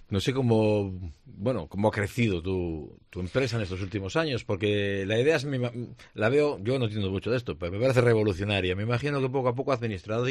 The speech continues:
administraciones públicas se irán poniendo en contacto con vosotros para tratar de incorporar este software. Eh,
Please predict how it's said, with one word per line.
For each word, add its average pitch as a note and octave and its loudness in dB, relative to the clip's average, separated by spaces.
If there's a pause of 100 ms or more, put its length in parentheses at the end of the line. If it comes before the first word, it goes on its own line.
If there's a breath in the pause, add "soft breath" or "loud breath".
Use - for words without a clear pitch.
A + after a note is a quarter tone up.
(120)
administraciones G#2 -4
públicas A#2+ -2
se G2 -2
irán G2+ -2
poniendo F#2 -4
en F#2+ -4
contacto F#2+ -4
con F#2 -6
vosotros F2 -6
para D2+ -2 (500 loud breath)
tratar F#2+ 4
de G2 4
incorporar F2+ 0
este E2 -4
software. G2 0 (280)
Eh, C#2+ -8